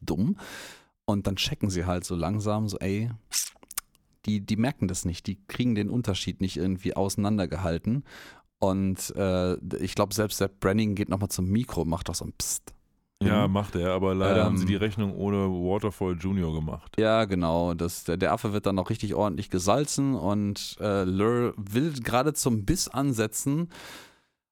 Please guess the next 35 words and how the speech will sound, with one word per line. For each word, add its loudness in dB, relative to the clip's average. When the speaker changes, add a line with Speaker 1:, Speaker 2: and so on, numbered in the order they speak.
Speaker 1:
und 2
dann 2
kommt 0
einfach -2
der 0
bekloppte -2
Hippie -2
angerannt 0
und -2
so, -2
„Nein, 2
bitte 4
nicht 0
diesen -2
Affen 0
essen. 0
Es -4
ist -2
eine 0
der -2
wunderbarsten 2
Wesen 2
dieser 0
Erde.“ 2
Und 0
das -10
dann, -4
ja, 0
gut, 0
da 2
ist -2
halt 0
der 2
Drops 0
gelutscht -2